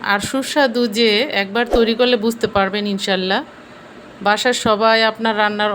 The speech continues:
অনেক প্রশংসা করবে এভাবে রান্না করলে। এই চিকেন রেজালাটা অনেক সুস্বাদু। প্রথমে আমি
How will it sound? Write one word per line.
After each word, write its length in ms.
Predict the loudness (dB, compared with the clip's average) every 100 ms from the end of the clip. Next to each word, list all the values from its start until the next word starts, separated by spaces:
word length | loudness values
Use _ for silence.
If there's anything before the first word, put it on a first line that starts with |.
| -2
অনেক 160 | -4 -2
প্রশংসা 440 | -4 -2 -2 -2 -2
করবে 320 | -2 0 0 0
এভাবে 220 | 0 0
রান্না 280 | 0 0 -4
করলে। 320 | -4 -2 0 -2 -8 -20 -20 -20 -20 -20 -20 -20 -20 -10
এই 100 | -8 -6
চিকেন 280 | -2 0 0
রেজালাটা 500 | 0 0 0 0 0 0 -2 -4
অনেক 220 | -2 -6 -10 -16 -6
সুস্বাদু। 500 | -4 -2 -2 0 -2 -2 -12 -20 -20 -2
প্রথমে 460 | -2 2 0 2 2 2
আমি 200 | 0 -2